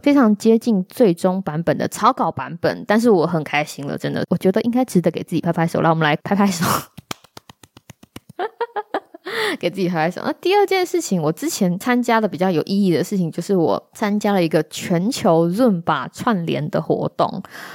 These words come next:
比较熟悉我的听众朋友应该知道说，我在卫教的领域专长的是营养嘛、压力管理、时间管理，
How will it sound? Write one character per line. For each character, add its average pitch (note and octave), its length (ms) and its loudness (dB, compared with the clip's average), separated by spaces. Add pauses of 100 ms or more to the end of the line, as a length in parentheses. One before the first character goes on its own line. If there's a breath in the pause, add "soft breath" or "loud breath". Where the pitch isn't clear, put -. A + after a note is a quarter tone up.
(120 loud breath)
比 G#3 80 -6
较 E4+ 140 2
熟 A#3 220 2
悉 C#4 220 0
我 G3+ 200 6
的 D3+ 240 2
听 A#3+ 180 2
众 A#3+ 200 4
朋 F3 120 2
友 D#3+ 140 4
应 E3 60 2
该 F#3+ 100 2
知 F#3+ 160 -4
道 E3+ 160 4
说， E3 300 2
我 E3 180 -2
在 G#3 280 0
卫 G3 220 2
教 F3+ 180 2
的 E3+ 100 2
领 D#3 180 0
域 F3+ 160 2
专 G#3 300 0
长 D#3+ 280 -4
的 D3 180 0
是 F3 520 -4
营 F3 260 0
养 E3+ 300 -2
嘛、 - 200 -4
压 E3+ 160 -4
力 F#3 160 2
管 D3 280 -2
理、 D3 160 -4
时 D#3+ 160 -4
间 E3 260 -2
管 C#3 260 -2
理， A2 220 -6